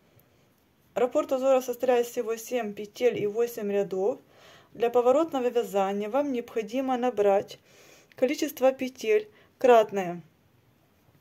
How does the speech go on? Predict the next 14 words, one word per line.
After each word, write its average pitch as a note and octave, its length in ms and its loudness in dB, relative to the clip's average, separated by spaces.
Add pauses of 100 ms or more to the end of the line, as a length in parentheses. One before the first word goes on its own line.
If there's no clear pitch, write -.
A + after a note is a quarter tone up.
(540)
семи, A#3 460 -4
плюс B3 300 -6
две A#3+ 300 -4
петли A3+ 440 -8
для G#3 160 0
симметрии, B3 540 -6
две G#3+ 160 -4
кромочные. G3+ 800 -10 (760)
Для C4+ 300 6
образца B3 720 2 (240)
я C4+ 80 2
набрала C4 460 6
одиннадцать B3 580 0
петель. F#3 500 -4